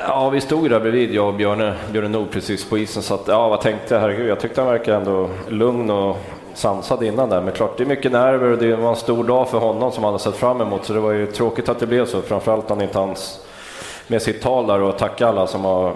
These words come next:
varit runt han och familj och sånt. Men det var ju nog, som tur var gick det bra. Det kunde ha gått värre och, ja, det, ja, läskig, läskig grej.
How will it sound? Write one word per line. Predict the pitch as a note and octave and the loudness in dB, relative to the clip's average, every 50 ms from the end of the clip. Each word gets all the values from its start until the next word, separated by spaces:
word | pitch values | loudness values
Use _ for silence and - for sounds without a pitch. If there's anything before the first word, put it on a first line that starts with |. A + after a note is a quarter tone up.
| - F2+ | -4 -2
varit | G#2 G2+ F#2 | -2 -2 0
runt | G#2+ A2 A2+ G#2+ - - | 0 -2 -2 -2 -2 -2
han | G2 F#2 | -2 0
och | F#2 F2+ F2+ F2+ F2 | 0 0 0 -2 -2
familj | - G2 F#2 F#2+ F#2 F#2 F#2 | -2 -2 -2 0 -2 0 0
och | F2+ | -2
sånt. | - - F#2 F2 - | -2 -2 -6 -6 -4
Men | G#2 G2 F#2+ F#2+ F2+ F2 | -4 -4 -4 -4 -4 -2
det | G#2+ | 0
var | A2 A2+ | 2 2
ju | A2+ | 2
nog, | A#2 A2+ A2 A2 - - - - | 2 0 -2 -2 -6 -12 -14 -12
som | - - B2 A#2 | -8 -6 -6 -4
tur | A#2 - B2+ | -2 0 0
var | A#2 A2 G#2 | 2 2 2
gick | G#2 G2+ G2+ - | 0 0 -2 -2
det | G#2+ G2+ | -4 0
bra. | F#2 A2 A#2 G2+ | 2 2 2 2
Det | F2+ F#2+ | 2 0
kunde | F#2 - G#2 G2+ G2+ | -2 -4 -4 -2 0
ha | G2 G2 F#2+ | 0 0 0
gått | G2 G2 G2 | 0 -2 0
värre | G#2+ G#2 G#2+ G#2 G2+ | 0 0 2 2 2
och, | G2 F#2+ F#2 F2+ F2 - - - - - | 0 0 0 0 -2 -4 -8 -14 -12 -4
ja, | - G#2+ G2 - - - - - - - - - - | -2 -2 -2 -2 -4 -12 -16 -18 -20 -20 -20 -20 -14
det, | F#2+ G2 A2 | -6 -4 -2
ja, | G#2+ G#2+ G#2 G2 F2+ G#2+ G#2+ F#2+ - - A2 | 0 0 0 0 0 0 0 -2 -4 -6 -2
läskig, | A#2 A2+ - - A2+ G#2+ - - - - | -2 -2 -2 -2 -6 -6 -6 -8 -10 -4
läskig | - B2+ B2 - - A#2+ | -2 -2 -2 0 0 0
grej. | A#2 A2 G#2 A2 | 0 0 0 -2